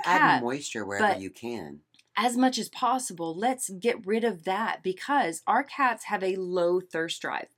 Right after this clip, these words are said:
Speaker 2: By nature, again, instinct, instinct, instinctually?
Speaker 1: Instinct-, instinctively.
Speaker 2: Instinctively, thank you. <laughs> Um, instinctively, they have a low thirst drive. So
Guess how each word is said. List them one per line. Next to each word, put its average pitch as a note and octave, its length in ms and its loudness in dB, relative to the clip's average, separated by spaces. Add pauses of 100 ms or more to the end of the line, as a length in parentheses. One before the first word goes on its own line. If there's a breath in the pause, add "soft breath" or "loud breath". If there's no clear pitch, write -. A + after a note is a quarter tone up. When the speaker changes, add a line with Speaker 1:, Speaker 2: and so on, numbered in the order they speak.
Speaker 2:
By A#3+ 200 8
nature, F#3 580 -2
again, F3+ 380 -2
instinct, G3 800 -6 (160)
instinct, A#3+ 540 -4 (600)
instinctually? A#3+ 760 -6
Speaker 1:
Instinct-, - 200 -20
instinctively. - 760 -16
Speaker 2:
Instinctively, - 840 -6
thank D#3+ 220 -4
you. - 140 -6 (420 loud breath)
<laughs> G5 520 2 (400 loud breath)
Um, G3 300 4
instinctively, G#3+ 760 0
they G3 240 2
have A3 420 0
a F#3 160 0
low F3 400 2
thirst F3 380 -2
drive. - 320 -2
So F3 340 0